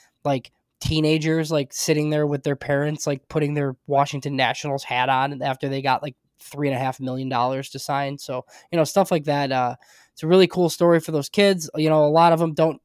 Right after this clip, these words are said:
really make it past double A. Some of 'em are the biggest stars in baseball. So the international period, um,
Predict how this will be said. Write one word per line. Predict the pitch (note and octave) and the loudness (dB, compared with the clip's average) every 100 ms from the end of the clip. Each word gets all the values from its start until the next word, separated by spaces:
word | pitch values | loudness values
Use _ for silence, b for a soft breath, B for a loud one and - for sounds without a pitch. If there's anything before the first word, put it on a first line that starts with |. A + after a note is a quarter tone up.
| _ | _
really | D#3+ E3 D#3 D3 | 0 2 2 0
make | D#3 D#3+ | -2 0
it | D#3 | 0
past | D#3 D3+ - | 0 0 0
double | D3+ D#3 | 0 2
A. | F#3 F#3+ F#3 D#3 - | 4 4 2 -4 -8
Some | - D#3+ | -2 -2
of | D#3 | 0
'em | D#3+ | 0
are | D#3 C#3+ C3+ _ b b b - | 0 -2 -4 _ b b b -8
the | D3 | 0
biggest | E3 D#3+ - | 2 2 0
stars | D#3+ D#3+ D3+ | 4 4 4
in | D3 | 0
baseball. | D3 E3+ - F#3+ F#3+ F#3+ | -2 -2 -2 0 2 0
So | - D3+ C#3+ | -2 -2 0
the | E3 | 0
international | F#3 F3+ F3 - D#3 | 2 4 2 0 -4
period, | - D#3+ D#3 D3 C#3 | -2 -2 0 0 -2
um, | C3+ C3 B2 | -2 -4 -6